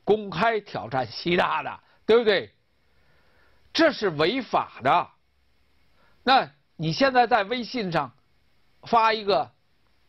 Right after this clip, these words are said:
小熊维尼，立刻给你封了，这张照片违反当地法律，他都这么说。那你为什么这么干？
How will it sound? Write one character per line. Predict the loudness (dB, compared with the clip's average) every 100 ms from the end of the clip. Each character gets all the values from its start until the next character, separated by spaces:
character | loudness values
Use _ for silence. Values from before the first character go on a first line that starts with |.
| _ _
小 | -2 0 0
熊 | -2
维 | -2 -2
尼， | -2 -4 -6 -14 _ _ _
立 | -4 0
刻 | 0 0
给 | -2
你 | -2 -6
封 | -4 -2
了， | -2 -4 _ -2
这 | 0
张 | 2 2
照 | 2 2
片 | -2 0
违 | 0
反 | 2 0
当 | 0 -2
地 | -4
法 | -6 -8 -6
律， | -8 -8 -12 _ -8
他 | -6
都 | 0 0 2
这 | 0
么 | -2
说。 | -8 -8 -8 -12 _ _ _ _ _ _ _ _ _ _ _ _ _
那 | -2
你 | 0
为 | 0 0
什 | 0
么 | 0
这 | 0
么 | 0
干？ | 0 0